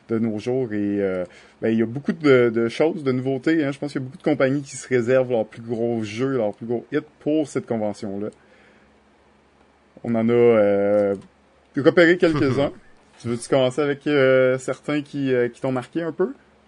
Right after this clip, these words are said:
Speaker 2: On en a une bonne liste. Comme à l'habitude, on n'aura peut-être pas le temps de passer tout, euh, tout en détail. Euh, je commencerai peut-être, hmm,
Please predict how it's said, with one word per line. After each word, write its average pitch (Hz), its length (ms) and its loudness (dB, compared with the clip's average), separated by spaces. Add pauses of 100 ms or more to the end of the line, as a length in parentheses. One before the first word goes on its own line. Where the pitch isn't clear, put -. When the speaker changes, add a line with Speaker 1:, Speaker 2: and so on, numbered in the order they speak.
(480)
Speaker 2:
On 147 200 -4
en 165 120 4
a 196 60 4
une 185 140 -2
bonne 147 260 2
liste. 123 640 -4
Comme 127 160 -4
à 135 80 -4
l'habitude, 110 460 -6
on 127 80 -6
n'aura 101 320 -2
peut-être 110 300 -6
pas 143 260 -4
le 110 180 -2
temps 127 340 -6
de 101 200 -4
passer 101 580 -6 (140)
tout, 143 260 -10 (680)
euh, 92 1080 -2
tout 135 220 -8
en 113 100 0
détail. 139 720 -4
Euh, 107 240 -2
je 110 140 -8
commencerai 165 640 -6
peut-être, 165 1120 -8 (1300)
hmm, 113 880 -8